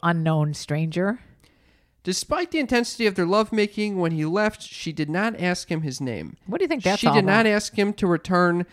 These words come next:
Speaker 2: She did not ask him for his cell phone number, his email address, or any form of social media.
Speaker 1: Not even if we can be friends on Facebook.
Speaker 2: None of that.
Speaker 1: You know, that's a s-, that's, I've had a situation where I, I had sex with a guy and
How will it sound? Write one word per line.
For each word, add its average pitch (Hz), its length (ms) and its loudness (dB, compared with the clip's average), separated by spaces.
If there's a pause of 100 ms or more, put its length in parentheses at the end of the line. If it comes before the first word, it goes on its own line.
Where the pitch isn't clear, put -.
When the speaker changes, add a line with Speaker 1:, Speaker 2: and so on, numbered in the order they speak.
(140)
Speaker 2:
She - 180 0
did 139 140 2
not 165 180 4
ask 160 260 0
him 147 140 0
for 135 240 0
his 131 140 -8
cell 175 240 2
phone 165 240 0
number, 160 380 2
his 143 200 -4
email 170 360 0
address, 143 500 0 (580)
or 165 220 8
any 226 580 4 (180)
form 196 400 6
of 165 200 0
social 180 320 4
media. 139 440 2 (600)
Speaker 1:
Not 185 180 0
even 180 460 -2
if 165 160 -8
we 170 80 -2
can 151 140 -8
be 151 80 -2
friends 156 260 -4
on 160 80 0
Facebook. 175 440 -6 (580)
Speaker 2:
None 170 260 4
of 139 80 0
that. 76 300 -10 (420)
Speaker 1:
You 254 80 -2
know, 302 160 6
that's 269 240 4
a 247 40 -2
s-, - 140 -8 (140)
that's, - 320 -2 (260)
I've 220 220 -2
had 240 160 2
a 214 160 -2
situation 196 640 -4
where 151 180 0
I, 151 300 -2
I 160 140 -2
had 165 180 0
sex 170 220 -4
with 156 100 -8
a 147 60 -6
guy 135 280 -2
and 147 440 -4